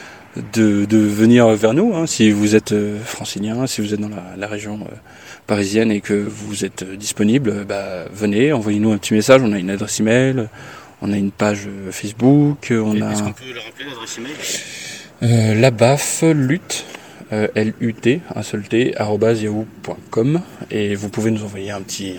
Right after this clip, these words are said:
Speaker 1: un petit, un petit mail, euh, récapitulatif, euh, et puis, euh, de, demander une, une séance d'essai pour découvrir, euh, bah, le, le, découvrir le cours et puis les, les, les autres adhérents, voir si tout ça vous plaît et si vous voulez poursuivre l'aventure sur une saison entière.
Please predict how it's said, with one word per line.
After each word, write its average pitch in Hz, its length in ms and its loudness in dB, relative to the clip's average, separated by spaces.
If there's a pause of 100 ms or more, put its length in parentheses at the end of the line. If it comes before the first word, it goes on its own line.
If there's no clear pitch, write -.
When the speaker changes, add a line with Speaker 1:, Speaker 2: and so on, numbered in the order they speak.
Speaker 1:
un 95 80 -12
petit, 110 300 -2
un 104 140 -8
petit - 180 -2
mail, 120 300 6
euh, 92 280 -6
récapitulatif, - 920 -8
euh, 101 640 -12
et 98 60 -12
puis, - 320 -10
euh, 110 640 -10
de, 110 300 2
demander 107 460 2
une, 104 260 -2 (220)
une 110 100 0
séance 110 240 2
d'essai 107 260 0
pour 113 200 -6
découvrir, 107 420 -2
euh, 104 120 -8 (720)
bah, 101 180 2
le, 98 220 -2
le, 101 100 -2 (100)
découvrir 107 380 0
le 101 100 2 (200)
cours 139 380 6
et 98 40 -6
puis - 140 -10
les, 101 160 -4
les, 104 340 -4
les 104 220 -2
autres 110 340 -2
adhérents, 131 280 -2 (520)
voir 110 280 0
si 104 260 -4
tout - 140 -4
ça 107 140 2
vous 104 140 0
plaît 123 300 0
et - 20 0
si - 180 -4
vous 101 140 -8
voulez 101 160 -6
poursuivre 104 380 -4
l'aventure 107 420 0
sur - 140 -6
une 104 80 -4
saison 107 260 -4
entière. - 260 -4